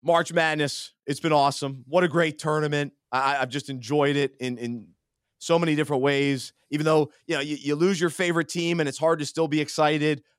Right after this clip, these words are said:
But as always, March Madness, the, the N C double A tournament, it's just fun. It's exciting. And we've got a great Final Four. So we're excited about the Final Four, and, and we'll, we'll talk about that, uh, next week. But today on the show, Luke,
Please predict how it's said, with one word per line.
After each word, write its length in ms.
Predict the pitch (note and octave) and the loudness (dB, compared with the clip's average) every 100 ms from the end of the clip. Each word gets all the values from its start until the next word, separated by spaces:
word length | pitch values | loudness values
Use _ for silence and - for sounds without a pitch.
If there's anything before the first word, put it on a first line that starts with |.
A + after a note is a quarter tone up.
| _ | _
But 220 | D3 C#3 - _ _ _ | -2 -2 -4 _ _ _
as 220 | C#3+ D3 | -8 -2
always, 680 | D3 D3 D3 C#3 C3+ B2 - - | 0 2 2 0 -2 -6 -14 -6
March 300 | C3+ C3+ - | -4 -2 -2
Madness, 500 | C3 B2+ B2 A#2+ - | -4 -2 -4 -6 -8
the, 120 | G#2+ - | -12 -8
the 100 | B2+ | -6
N 80 | |
C 140 | C3 C3 | -6 -4
double 200 | B2 A#2 | -4 -4
A 60 | |
tournament, 480 | A2 B2+ A#2+ A2+ A2 - | -6 -6 -6 -6 -8 -10
it's 160 | G#2 - | -12 -10
just 200 | A2 - | -12 -6
fun. 360 | C3 B2+ B2 A2+ | -2 0 -2 -6
It's 160 | G2+ | -16
exciting. 600 | G#2 - A#2+ A#2 A2+ A2 G#2 _ _ _ | -16 -6 -2 -2 -4 -8 -10 _ _ _
And 540 | A#2 A2+ A2 A2 G#2 G2+ _ G2+ _ _ | -10 -6 -4 -4 -6 -8 _ _ _ _
we've 160 | A#2+ | -6
got 140 | A#2+ B2+ | -2 -2
a 40 | |
great 220 | A2+ C3 | 0 -2
Final 220 | C3 C3 C3+ | 0 -2 -2
Four. 260 | C#3 D3 - _ | -4 -6 -8 _
So 220 | - B2+ G#2+ | -4 -2 -2
we're 240 | A#2 A#2+ | -2 -4
excited 420 | A2 C#3+ C3+ C#3 | -4 -2 -2 0
about 200 | C3 C3 | -2 -2
the 60 | A2+ | -2
Final 260 | C3+ C3 | -2 0
Four, 420 | A#2+ C3+ B2+ B2+ A#2+ _ _ _ | -2 -4 -2 -2 -4 _ _ _
and, 400 | G#2+ A2 G#2+ A2 | -8 -4 -4 -6
and 120 | G2+ | -6
we'll, 180 | A2 B2 | -4 -4
we'll 120 | A#2 | -4
talk 280 | A#2+ C3 B2 | 0 0 0
about 240 | A#2+ A#2+ A2 | 0 0 0
that, 300 | B2 A#2+ - _ _ | -2 -2 -8 _ _
uh, 280 | A2+ A#2 A2+ F#2+ | -6 -4 -6 -8
next 400 | C3 C#3+ A2+ B2+ | -6 -6 -8 -6
week. 440 | E3+ F#3+ C#3 - _ _ _ _ | -4 -2 -4 -8 _ _ _ _
But 180 | - F3 | -2 -2
today 420 | F#3 D3+ F3+ G#3+ | -2 -2 0 2
on 120 | B3+ B3 | 2 0
the 80 | |
show, 360 | G3+ - G3 F3 | -2 2 4 4
Luke, 400 | D3 D3 C#3 - | 4 2 0 -4